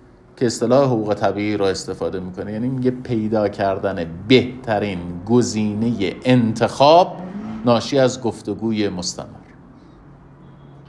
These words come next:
و اصلاً هم حرفش سر این نیستش که ما مصیب هستیم، این تصمیمی که می‌گیریم تصمیم درستیه، یه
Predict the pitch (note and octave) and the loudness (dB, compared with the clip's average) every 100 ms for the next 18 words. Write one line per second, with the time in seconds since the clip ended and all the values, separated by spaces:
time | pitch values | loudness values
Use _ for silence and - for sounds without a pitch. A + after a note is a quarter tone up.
0 | - - - - - - - - C3+ C#3 | -20 -20 -20 -20 -20 -20 -20 2 6 6
1 | E3 E3 F3 D3+ D3 C#3+ C#3+ - C3 C#3 | 6 2 2 4 2 2 -4 -2 -2 0
2 | C#3 C3 B2+ F#2+ - G2 G2 F#2+ F#2 F#2 | -2 -2 -4 -6 -8 -6 -4 -4 -6 -6
3 | - B2+ G#2 - - - - - E2+ - | -4 -2 -2 -4 -10 -8 -8 -10 -14 -18
4 | - - - - - - - - - - | -20 -20 -20 -20 -20 -20 -20 -20 -20 -12
5 | G2+ G#2 G2+ G#2 G2 F#2 F2+ F#2+ F2 F#2+ | -4 0 0 -2 -4 -4 -6 -6 -4 0
6 | G2+ F#2+ F2+ - - - - - - - | 0 -2 -6 -18 -20 -20 -20 -20 -20 -20
7 | - - - - - F#2+ - G2+ G2 F2+ | -20 -20 -20 -20 -6 -4 -2 -2 -2 -2
8 | F2+ - - F2 - - - - - | -2 -4 -8 -12 -14 -20 -20 -18 -4